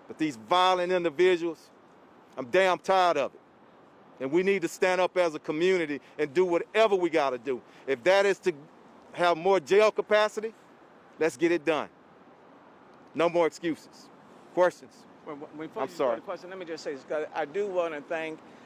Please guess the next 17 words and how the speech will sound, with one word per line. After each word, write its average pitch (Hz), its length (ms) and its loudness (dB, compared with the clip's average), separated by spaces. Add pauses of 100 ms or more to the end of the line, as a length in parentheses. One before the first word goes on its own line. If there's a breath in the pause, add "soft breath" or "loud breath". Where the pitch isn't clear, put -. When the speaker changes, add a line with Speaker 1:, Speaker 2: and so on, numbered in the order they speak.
(120 loud breath)
Speaker 2:
uh, 135 320 -2
the 151 120 -2
police 165 440 -6
officers 165 640 -4
who 127 120 -10
transported, 160 840 -4 (100)
Speaker 1:
Yes. 110 320 -10
Speaker 2:
um, 135 420 -2 (360)
these 151 220 -8
wounded 156 300 -6
officers 151 500 -6
to 160 100 -10
Speaker 1:
Thank 147 60 -12
Speaker 2:
Memorial 143 420 -4
Speaker 1:
you, 190 60 -4
Speaker 2:
Hermann. 160 240 -4
Speaker 1:
Chief. 175 80 -12